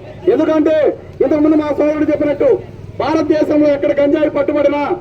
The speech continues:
దాని మూలం ఆంధ్రప్రదేశ్లోనే బయటపడింది. గడిచిన ఐదు సంవత్సరాల్లో దాదాపు పదకొండు వందల ఎకరాలలో గంజాయి సాగు చేశారనేది వాస్తవం.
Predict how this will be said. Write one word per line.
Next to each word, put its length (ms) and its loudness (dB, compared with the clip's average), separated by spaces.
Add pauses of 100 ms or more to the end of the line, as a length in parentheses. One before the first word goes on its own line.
(260)
దాని 260 0
మూలం 280 2
ఆంధ్రప్రదేశ్లోనే 720 2
బయటపడింది. 540 0 (800)
గడిచిన 340 2
ఐదు 160 4
సంవత్సరాల్లో 760 2 (280)
దాదాపు 580 0
పదకొండు 400 2
వందల 340 2
ఎకరాలలో 840 0 (420)
గంజాయి 320 2
సాగు 260 -2
చేశారనేది 560 0
వాస్తవం. 560 0